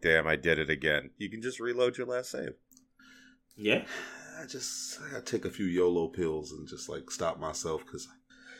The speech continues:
Speaker 3: I, I don't know, man. I just be riding out of town, but like, "Man, this is a really good, like, I love how they did the graphics to these towns.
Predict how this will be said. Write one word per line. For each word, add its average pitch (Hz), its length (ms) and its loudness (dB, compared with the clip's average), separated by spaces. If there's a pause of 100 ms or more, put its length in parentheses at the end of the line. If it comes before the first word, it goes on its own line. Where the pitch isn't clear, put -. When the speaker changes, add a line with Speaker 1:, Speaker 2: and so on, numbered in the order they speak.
(160)
Speaker 3:
I, - 240 8
I 359 40 12
don't 254 120 10
know, 240 140 12
man. 220 220 10
I 214 80 12
just 214 160 6
be 202 120 8
riding 190 360 12
out 180 100 10
of 160 80 8
town, 185 320 10
but 180 80 4
like, 175 140 8
"Man, 320 140 8
this - 160 4
is 107 140 2
a 107 40 2
really 135 360 6
good, 123 360 2
like, 160 240 0
I 156 80 0
love 147 280 2
how 147 160 6
they 110 120 8
did 104 200 4
the 87 100 0
graphics - 520 0
to 113 80 2
these 95 240 0
towns. 107 640 2